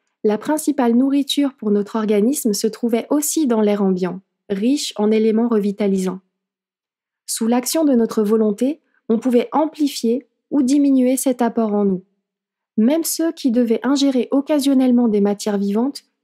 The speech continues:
prenaient soin de faire en sorte qu'elles ne meurent pas vraiment en eux, mais se transforment en une explosion de particules vivantes et vivifiantes.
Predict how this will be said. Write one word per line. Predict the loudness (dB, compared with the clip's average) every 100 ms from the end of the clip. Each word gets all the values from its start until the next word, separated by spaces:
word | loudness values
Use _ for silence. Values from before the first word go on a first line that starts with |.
| -4
prenaient | 0 2
soin | 0 -2 0
de | 0
faire | 0 0 0
en | 0
sorte | -2 -2 -4 -6 -4
qu'elles | 0 2
ne | 2
meurent | 2 -2
pas | -4 -2
vraiment | 0 2 2 0 -2
en | 0 2
eux, | 0 -2 -8 _ _ _ -2
mais | -2 -4
se | -6 -6
transforment | -4 -4 -6 -4 -4 -2 -2 0
en | 0
une | 2 0
explosion | -4 -6 -2 0 0 0
de | 0
particules | -2 -10 -6 -8 -4 -4
vivantes | -2 0 0 -2 -2
et |
vivifiantes. | -2 -2 -2 -4 -6 -6 -8 -18